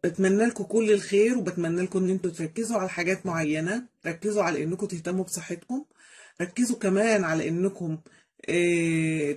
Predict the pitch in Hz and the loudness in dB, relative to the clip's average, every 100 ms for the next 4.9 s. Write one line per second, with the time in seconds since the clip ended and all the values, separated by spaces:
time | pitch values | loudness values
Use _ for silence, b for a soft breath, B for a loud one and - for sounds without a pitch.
0 | - - - 226 202 - 156 180 190 - | -4 -6 2 4 4 2 2 2 2 0
1 | 170 156 160 165 160 156 180 240 - b | -6 -2 2 2 0 -2 -2 -4 -8 b
2 | b b b 160 196 220 277 254 208 - | b b b 6 10 10 8 2 4 4
3 | 233 220 151 196 214 214 208 196 170 190 | 2 0 0 -2 0 0 0 0 4 4
4 | 196 - 175 165 185 175 165 185 202 | 4 0 0 2 0 -4 -6 -6 -6